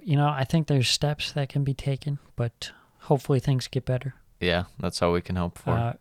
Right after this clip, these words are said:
Speaker 1: we would hate to see if they, you know, stop the games or, you know, stop letting fans in the games. Don't want that to happen again.
Speaker 2: No.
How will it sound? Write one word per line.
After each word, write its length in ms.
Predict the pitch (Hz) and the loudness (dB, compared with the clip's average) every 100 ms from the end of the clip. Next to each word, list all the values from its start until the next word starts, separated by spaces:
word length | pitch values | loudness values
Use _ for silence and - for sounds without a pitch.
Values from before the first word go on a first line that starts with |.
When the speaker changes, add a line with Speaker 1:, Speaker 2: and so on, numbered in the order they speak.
| _ | _
Speaker 1:
we 220 | 170 131 131 | 0 4 6
would 160 | 135 | 6
hate 260 | 117 151 - | 6 2 2
to 100 | 139 | 0
see 320 | - 147 127 | 4 4 4
if 120 | 117 - | 2 0
they, 260 | 127 117 104 _ _ _ | 0 0 -4 _ _ _
you 100 | 143 | -2
know, 200 | 117 107 104 _ _ _ _ _ - | 0 -2 -4 _ _ _ _ _ -16
stop 400 | - - 110 - | -6 0 0 0
the 80 | 117 | 0
games 360 | 123 117 113 | 4 4 2
or, 420 | 117 113 110 117 - _ - | 0 0 -2 -4 -8 _ -6
you 60 | |
know, 140 | 113 113 | -4 -4
stop 260 | - 127 | -6 -6
letting 240 | 135 131 123 | -6 -8 -4
fans 400 | 135 131 127 120 | 0 2 2 0
in 120 | 127 | -2
the 40 | |
games. 340 | 123 123 120 - - - - - - | 0 0 -2 -6 -20 -20 -20 -18 2
Don't 220 | 139 147 | 6 6
want 220 | 123 123 | 6 4
that 180 | 127 113 | 2 2
to 80 | 120 | 0
happen 340 | 113 110 120 | -4 -4 -6
again. 240 | 113 131 92 | -4 0 4
Speaker 2:
No. 300 | 85 78 | 4 2